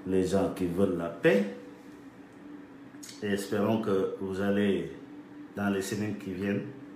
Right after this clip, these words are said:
revoir votre pensée et votre façon de parler. C'est très important. Àdduna bi ñu nekk, kenn mënul imposer kenn leen. Ku nekk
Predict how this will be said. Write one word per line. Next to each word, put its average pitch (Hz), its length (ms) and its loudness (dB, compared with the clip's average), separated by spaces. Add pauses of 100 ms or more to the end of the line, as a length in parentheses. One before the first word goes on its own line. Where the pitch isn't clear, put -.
(1400)
revoir 113 640 10
votre 90 340 0
pensée 87 480 -8 (560)
et - 20 -8
votre 90 320 -4
façon 104 500 0
de 85 200 0 (580)
parler. 87 340 -2 (1000)
C'est - 220 -2
très 98 280 4
important. 92 440 -2 (1600)
Àdduna 98 320 4
bi 98 160 4
ñu 101 80 8
nekk, 90 220 4 (680)
kenn 123 220 8
mënul 120 320 6
imposer 98 340 0
kenn 90 240 -2
leen. 87 140 -4 (1120)
Ku 123 80 4
nekk 120 160 6